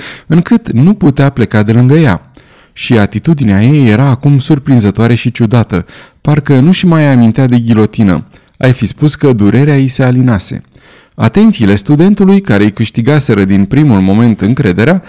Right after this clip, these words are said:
păreau să-i fi câștigat și inima. Era în mod vădit tot atât de pasionată și pătimașii se înțeleg repede între ei.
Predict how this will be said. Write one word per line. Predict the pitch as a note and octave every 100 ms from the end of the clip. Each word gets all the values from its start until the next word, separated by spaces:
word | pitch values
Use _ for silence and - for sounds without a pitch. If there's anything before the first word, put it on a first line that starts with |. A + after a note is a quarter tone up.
| - -
păreau | - F3 A3 A#3
să-i | - E3+
fi | D#3+ D3
câștigat | C3+ B2 G#2+ A2 C3
și | - - G#2+ C3+
inima. | A#2+ F#2 D#2 - _ - - -
Era | - C3+ G3+
în | G#3+
mod | D#3 E3 C#3
vădit | G#2+ G#2+ C#3 D3
tot | - D3+ D3
atât | A#2 G#2+
de | G2
pasionată | - G2 - G#2+ F2 - C3
și | B2 G#2
pătimașii | - C#3+ C3 C3 D#3 -
se | D3 C3+
înțeleg | A2+ A#2+ B2+ G#2+
repede | C3 D#3+ A2 F#2+
între | G#2 C#3+
ei. | C#3+ F#2 -